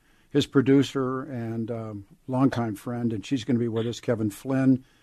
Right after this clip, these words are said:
But also you're doing Litwin and Kathy Walsh and Bea Harris and Sandra Dillard. So it's a, I mean, it, you covered the waterfront. I mean, you really did a good job, and it's at,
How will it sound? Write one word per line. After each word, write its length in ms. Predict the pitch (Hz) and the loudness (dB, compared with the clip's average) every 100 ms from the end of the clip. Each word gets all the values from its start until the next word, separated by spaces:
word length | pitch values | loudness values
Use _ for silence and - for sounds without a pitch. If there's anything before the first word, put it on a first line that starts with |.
| _ _ _ | _ _ _
But 100 | 262 | 0
also 260 | 269 - 208 | 2 2 0
you're 180 | 208 | 0
doing 260 | 190 196 165 | 0 2 4
Litwin 400 | 170 190 165 175 | 4 4 4 6
and 160 | 160 - | 4 2
Kathy 300 | 160 165 156 | -2 -2 -4
Walsh 480 | 135 151 165 - | -2 -2 -2 -4
and 240 | 143 127 113 | 0 0 2
Bea 160 | 147 | 0
Harris 480 | 139 131 160 165 - | 0 -4 -4 -6 -4
and 160 | 131 117 | -4 -4
Sandra 340 | - 156 147 | 0 0 0
Dillard. 340 | 131 156 156 143 | -2 -4 -4 -6
So 140 | 165 | -8
it's 140 | 160 | -6
a, 140 | 165 143 _ _ _ _ _ _ _ - | -2 -4 _ _ _ _ _ _ _ -8
I 40 | |
mean, 100 | 185 | -6
it, 240 | 208 190 | -4 -6
you 140 | 196 156 | -4 -4
covered 340 | - 233 202 | -4 -4 -2
the 80 | 175 | 0
waterfront. 540 | 151 175 156 - 92 | 2 2 2 -4 -10
I 20 | 127 | -4
mean, 120 | 135 | -4
you 60 | |
really 140 | 175 180 | -4 -4
did 140 | 175 | -4
a 40 | 147 | -2
good 200 | 147 123 | -2 0
job, 400 | 123 120 127 123 | 0 0 0 -2
and 100 | 117 | -6
it's 160 | - | -4
at, 140 | 147 | -4